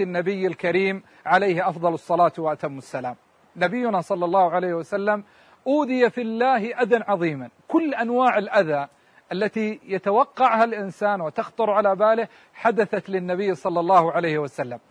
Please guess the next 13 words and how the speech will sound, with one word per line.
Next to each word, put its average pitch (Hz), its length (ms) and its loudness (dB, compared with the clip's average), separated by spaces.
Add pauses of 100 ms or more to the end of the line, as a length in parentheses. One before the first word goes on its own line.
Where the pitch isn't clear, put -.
(240)
ومع 233 580 2
هذا 226 280 2 (100)
كان 151 200 -2
يدعو 220 460 -2
إلى 233 160 -2
الله، 226 400 0 (140)
يعلم 202 520 -4
الناس 233 560 -4
ويرشدهم 233 840 -2 (240)
ويبين 208 640 0
لهم 165 320 -2
الحق. 147 280 -8 (400)
سأذكر 294 580 0